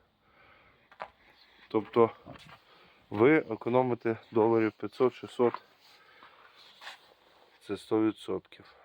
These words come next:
У нас присутній безключовий доступ на передніх дверках пасажира і водія. Я вам просто зараз покажу стан. Такого, я не,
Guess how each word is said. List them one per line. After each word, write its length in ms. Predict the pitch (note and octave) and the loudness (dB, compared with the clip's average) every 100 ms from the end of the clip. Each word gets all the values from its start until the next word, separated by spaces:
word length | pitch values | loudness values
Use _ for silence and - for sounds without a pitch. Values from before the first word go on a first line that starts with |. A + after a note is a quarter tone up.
| _ | _
У 40 | A2 | 2
нас 300 | A2 G2+ - | 4 4 -2
присутній 580 | G#2 G2+ - G2+ - | -10 -10 -8 -8 -6
безключовий 680 | F#2+ G2+ - G#2+ - G#2+ G2+ | -4 -4 -4 -8 -2 0 0
доступ 440 | F2+ G#2 - - - - _ - - - - _ | 2 0 0 -14 -20 -20 _ -20 -20 -20 -20 _
на 360 | G2+ G2+ F#2+ F#2 - _ _ _ _ | -2 0 2 -2 -10 _ _ _ _
передніх 560 | A2 G#2+ G#2 F2+ F#2 - _ _ - | 2 2 2 -2 -12 -16 _ _ -14
дверках 680 | G2+ G#2 G#2+ - D3 - _ _ _ - - | 0 4 4 0 -8 -8 _ _ _ -20 -8
пасажира 560 | A2 G#2 A2+ A#2 A#2 A2+ | -6 -2 0 2 4 2
і 40 | |
водія. 540 | A2 A2+ A2+ A2+ A2+ A#2 _ _ _ _ _ _ _ _ - _ _ _ _ _ - - - | 2 -2 0 2 0 -4 _ _ _ _ _ _ _ _ -20 _ _ _ _ _ -20 -20 -4
Я 180 | G2 G2+ | 2 4
вам 140 | G2 | 2
просто 320 | G#2 G2+ - | -4 -6 -2
зараз 240 | G2+ G2+ F#2+ | 2 2 2
покажу 380 | F#2+ G#2 G#2 | -4 -4 -2
стан. 360 | G2 - A2 G2+ - _ _ _ _ - - - _ _ _ _ - | 0 4 4 2 -10 _ _ _ _ -20 -20 -20 _ _ _ _ -12
Такого, 380 | - A#2+ A2 | -2 2 4
я 180 | G#2+ G#2 | 4 2
не, 220 | G#2 G#2+ | 0 -4